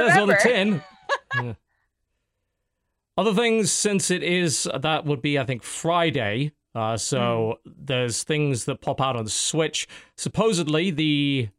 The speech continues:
Speaker 1: Switch version of Skyrim is out on November the seventeenth. We have big release for the three D S, Pokemon Ultra Sun and Moon. And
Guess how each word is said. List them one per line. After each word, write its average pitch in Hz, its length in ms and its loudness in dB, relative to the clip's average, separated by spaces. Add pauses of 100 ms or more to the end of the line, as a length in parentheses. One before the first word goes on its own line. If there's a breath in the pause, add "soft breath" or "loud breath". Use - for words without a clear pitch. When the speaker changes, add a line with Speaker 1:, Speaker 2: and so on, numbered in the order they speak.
(360)
Speaker 1:
Switch - 300 -2
version 135 220 -2
of 120 60 -6
Skyrim 175 760 2
is 151 200 -2
out 147 260 0
on 143 160 0
November 139 320 0
the 135 80 -2
seventeenth. 147 840 -2 (400 loud breath)
We 147 180 2
have 135 340 2
big 170 160 -2
release 170 300 0
for 156 120 -6
the 139 100 -2
three 180 280 -2
D 139 160 0
S, 175 320 0 (180)
Pokemon 143 440 -2
Ultra 170 400 -2
Sun 131 380 0
and 110 320 -4
Moon. 117 320 0 (840 soft breath)
And 180 460 2